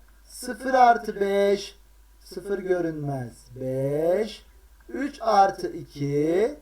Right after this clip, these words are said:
Üçün iki üst katında beş var. Bu sayı okumak için uğraşmıyoruz. Çok büyük bir sayı. Şimdi arkadaşlar bakın, büyük bir sayıyı, iki tane sayı toplayabildik artık. Siz de alttakini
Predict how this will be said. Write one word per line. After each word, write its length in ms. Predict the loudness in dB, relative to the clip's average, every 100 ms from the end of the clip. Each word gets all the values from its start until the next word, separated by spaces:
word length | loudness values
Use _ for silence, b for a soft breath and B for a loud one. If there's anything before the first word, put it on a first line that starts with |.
| -20 -20 -14
Üçün 340 | -12 -10 -10
iki 240 | -10 -10 -12
üst 220 | -10 -8
katında 800 | -6 -6 -6 2 4 4 2 -6 -20 -20 0
beş 360 | 4 4 2 -14
var. 120 | -20 b b b -20
Bu 40 | -4
sayı 280 | 2 4
okumak 400 | 4 0 -4 -6
için 180 | -8 -8
uğraşmıyoruz. 640 | -2 -2 -2 -4 -6 -6
Çok 260 | -6 -8 -8
büyük 200 | -12 -12
bir 60 | -14
sayı. 440 | -6 0 0 0 b b b -20
Şimdi 280 | -14 -6 2
arkadaşlar 600 | 2 2 -4 -6 -8 -12 -12 b b b -4
bakın, 400 | -4 -4 -8 -6
büyük 480 | 2 2 2 -4 -8
bir 120 | -8
sayıyı, 580 | -2 0 4 4 4 0
iki 220 | -8 -6
tane 280 | -2 -2 -4
sayı 500 | -2 0 0 -2 -4 -8
toplayabildik 1400 | -4 -4 -2 -2 0 -2 -4 -6 -6 -6 -6 -8 -8 -20 -18
artık. 340 | -18 -16 -20 -20 -20 b b b b
Siz 300 | -12 -8 -2
de 100 | 0
alttakini 800 | 4 4 4 -4 -6 -6 -4 -4